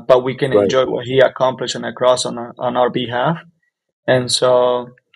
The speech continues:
Speaker 1: we do that really well in a, in a healthy way, man. We, we can honor the Lord and be super evangelistic around,
Speaker 2: Yes.
Speaker 1: around the table, smoking with some guys, you know, and having a good drink, sharing life,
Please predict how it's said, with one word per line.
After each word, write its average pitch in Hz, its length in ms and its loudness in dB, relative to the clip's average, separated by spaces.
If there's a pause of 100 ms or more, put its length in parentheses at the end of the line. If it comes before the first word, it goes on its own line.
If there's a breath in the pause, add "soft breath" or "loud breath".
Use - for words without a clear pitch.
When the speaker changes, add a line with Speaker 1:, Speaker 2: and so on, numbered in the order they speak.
(240)
Speaker 1:
we 139 120 6
do 147 140 10
that 156 180 12
really 151 200 6
well 139 600 6
in 123 140 -10
a, 120 80 -8
in 123 180 -10
a 120 80 -8
healthy 139 340 6
way, 127 240 2
man. 120 300 -10 (120)
We, 123 320 -6 (160)
we 127 120 0
can 120 160 -10
honor 123 360 -4
the 117 100 -2
Lord 123 420 -4
and 127 440 2
be 120 260 -6
super 131 420 2
evangelistic 123 680 -4
around, 120 460 -2 (640 soft breath)
Speaker 2:
Yes. 101 280 0
Speaker 1:
around 127 280 4
the 127 100 2
table, 127 420 2
smoking 123 420 -6
with 117 140 -6
some 120 260 -4
guys, 117 320 -6
you 131 60 -8
know, 120 120 -8
and 120 120 -8
having 120 260 -2
a 120 80 -6
good 117 200 -4
drink, 120 420 -6 (240 loud breath)
sharing 123 360 2
life, 117 300 -2